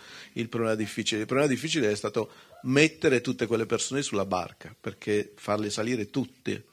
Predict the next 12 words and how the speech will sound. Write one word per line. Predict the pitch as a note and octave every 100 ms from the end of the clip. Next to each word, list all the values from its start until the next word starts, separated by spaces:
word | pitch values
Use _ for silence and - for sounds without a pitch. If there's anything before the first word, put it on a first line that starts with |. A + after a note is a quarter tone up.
| _ - -
su | -
quella | A2+ A#2+
barca | A2 A2+ B2+ B2
voleva | A2 A2 A2
dire | G#2 A2+ A2
ore | - C3+ C3 A2
e |
ore | G#2+ A#2+ A2
e |
ore | A2+ A#2+ G#2
di | G2+
lavoro. | G2 G2 F#2 F#2+ G2+